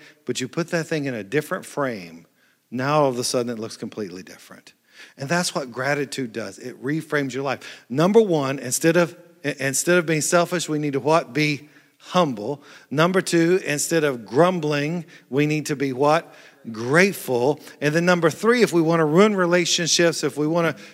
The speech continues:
just split a church, if we wanna destroy our lives, number three, we need to argue all the time about anything,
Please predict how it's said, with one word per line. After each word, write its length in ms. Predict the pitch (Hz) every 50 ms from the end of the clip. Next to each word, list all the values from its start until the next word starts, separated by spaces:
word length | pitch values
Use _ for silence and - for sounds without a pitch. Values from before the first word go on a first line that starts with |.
| - -
just 500 | 131 147 165 - - - - - - -
split 380 | - - - - - 180 208 185
a 80 | 180
church, 500 | - - - 175 165 160 160 151 - -
if 120 | 143 131 139
we 80 | 143
wanna 240 | 139 147 165 156 143
destroy 360 | 127 131 - - - 180 185
our 100 | 175 165
lives, 220 | 156 156 151 - - - - - - -
number 280 | 151 170 185 185 185
three, 240 | 165 - 160 160 156
we 140 | 147 151 156
need 180 | 156 151 143 135
to 160 | 147 143 - -
argue 760 | 156 196 220 226 214 180 151 131 143 139 131 131 139 147 139 - - _ _ _ _ _ _
all 340 | - 156 165 175 185 202 208
the 120 | 208 214
time 560 | - - 185 165 151 143 143 135 135 156 156 - - _ - - _ _ _ -
about 340 | 160 156 165 147 143 143
anything, 760 | 151 180 202 220 202 160 - 170 156 143 139 139 147 165 170 151